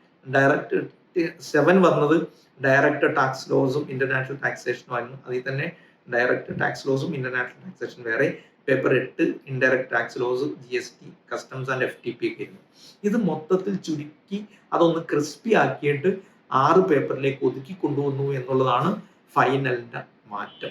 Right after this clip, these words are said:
നോക്ക്, നിങ്ങൾ മൊത്തത്തിൽ ഒന്ന് സി എന്റെ സ്ട്രക്ചർ എടുത്ത് നോക്ക്. സി എന്റെ കണ്ടന്റ് സ്ട്രക്ചറിൽ കാര്യമായ മാറ്റങ്ങൾ വരുത്തി, അതിനൊന്ന്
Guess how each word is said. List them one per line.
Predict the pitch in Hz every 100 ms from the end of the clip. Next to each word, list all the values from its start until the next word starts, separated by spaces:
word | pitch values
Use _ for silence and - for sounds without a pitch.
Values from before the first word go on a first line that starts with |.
| - _ -
നോക്ക്, | 196 208
നിങ്ങൾ | 208 196
മൊത്തത്തിൽ | 214 190 202 185 220
ഒന്ന് | 202 202 202 - - -
സി | 190
എന്റെ | 185 190 190
സ്ട്രക്ചർ | - 180 165 - - 185
എടുത്ത് | 180 - 175
നോക്ക്. | 170 160 175 170 - - _ _
സി | -
എന്റെ | 190 220 220 - -
കണ്ടന്റ് | 170 180 190 214 214
സ്ട്രക്ചറിൽ | 226 - 196 - 190 190 185
കാര്യമായ | 165 170 170 170
മാറ്റങ്ങൾ | 170 151 147 165 160 160
വരുത്തി, | 139 -
അതിനൊന്ന് | 147 - 151